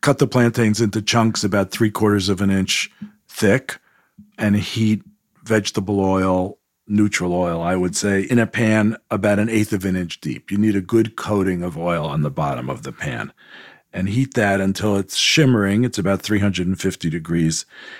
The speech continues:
And then add the plantains and cook flipping every couple of minutes until they're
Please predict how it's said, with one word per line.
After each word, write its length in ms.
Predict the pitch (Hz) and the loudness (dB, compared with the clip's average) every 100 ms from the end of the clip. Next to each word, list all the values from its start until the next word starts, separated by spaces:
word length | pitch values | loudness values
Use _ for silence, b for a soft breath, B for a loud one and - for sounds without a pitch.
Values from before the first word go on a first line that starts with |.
| B - | B 0
And 160 | 117 | 4
then 120 | 120 | 4
add 220 | 120 123 127 | 6 4 4
the 60 | |
plantains 680 | 139 117 113 110 110 107 101 | 2 2 2 2 2 2 2
and 200 | 104 92 | 0 0
cook 440 | - 101 - - - b b b b | 2 2 0 -8 -18 b b b b
flipping 420 | - 127 120 110 104 | -2 2 4 4 4
every 240 | 95 98 | 4 2
couple 360 | - 98 - 95 | 2 -2 0 0
of 100 | 92 | 2
minutes 320 | 98 92 95 | 2 0 0
until 320 | 98 101 104 | 0 2 0
they're 400 | 95 95 95 87 | 2 4 2 0